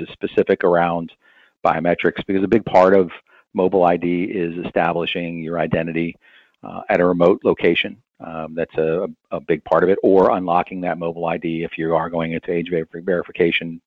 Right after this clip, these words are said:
type of approach. Um, and you wanna make sure that the person who's standing in front of that phone isn't your, you know,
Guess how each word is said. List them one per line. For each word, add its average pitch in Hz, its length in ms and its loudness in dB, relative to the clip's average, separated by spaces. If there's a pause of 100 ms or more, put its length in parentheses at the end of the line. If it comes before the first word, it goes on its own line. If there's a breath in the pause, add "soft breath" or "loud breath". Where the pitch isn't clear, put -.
type - 200 -6
of 82 100 -14
approach. - 440 -4 (440 loud breath)
Um, 82 400 4 (760 loud breath)
and 110 120 2
you 110 80 6
wanna 113 180 6
make 117 140 6
sure 107 260 8
that 92 100 6
the - 80 0
person 95 320 2
who's 92 180 -6
standing 90 320 -2
in 85 80 -6
front 87 220 -2
of 82 60 0
that 85 180 -2
phone 87 280 -2
isn't 85 320 -6
your, 82 280 -4
you 104 400 -4
know, 78 200 -4